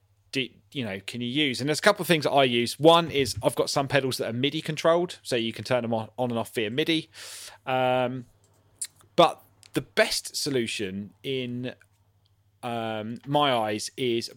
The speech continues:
buying something like the Morningstar M L five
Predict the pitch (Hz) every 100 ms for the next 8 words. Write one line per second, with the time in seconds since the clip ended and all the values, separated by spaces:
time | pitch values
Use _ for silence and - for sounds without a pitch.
0 | - 165 180 180 - 131 95 - 113 104
1 | - 120 107 101 - 113 123 117 - 120
2 | 147 160 147 - - 110 104 107 104 _
3 | _ - 139 139 123 127 117 104 - 117
4 | 113 107 107 -